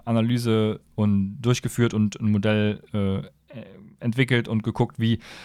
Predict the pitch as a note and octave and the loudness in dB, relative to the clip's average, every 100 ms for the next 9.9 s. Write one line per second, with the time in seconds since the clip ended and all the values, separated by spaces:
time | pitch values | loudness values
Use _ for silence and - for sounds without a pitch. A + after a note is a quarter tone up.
0 | - A#2+ C#3 C#3+ C#3 - A#2+ A2 A2+ A2+ | -10 -2 0 2 0 -2 -2 -2 0 0
1 | G#2+ A2 - - D#3+ D3+ B2 - C#3 C#3 | 0 -2 -6 -2 0 0 -4 -8 -2 -2
2 | D3+ C3+ C#3+ C3+ D3 F#3+ - D3 C#3 G3+ | -2 -4 -2 -2 0 0 2 2 2 2
3 | G3+ C#3 D3 F#3 F3 F3+ D#3 D#3 C#3+ C#3+ | 0 0 2 2 0 -4 -2 -2 2 0
4 | D3+ - C#3 B2+ - B2+ B2 A#2+ G2 G#2+ | 0 -2 0 0 0 0 2 0 0 0
5 | A2 - A2 G2 F#2 F2+ F2+ - - - | -4 0 0 0 -4 -6 -6 -12 -14 -20
6 | - - A2 B2 D3+ D#3+ C#3+ - D#3+ D#3+ | -18 -4 0 2 0 0 0 0 2 0
7 | - D#3+ D3 C#3+ C3+ - C#3+ C3+ D3 D3 | 2 0 0 0 -2 0 0 2 0 0
8 | D3+ C#3+ C#3+ C#3 - - B2+ D#3 E3+ D#3+ | 0 2 2 0 -4 -2 2 2 2 0
9 | C3+ C3 C3 C3+ - A#2+ A#2+ C#3 G#3+ | 2 2 0 0 0 2 2 2 0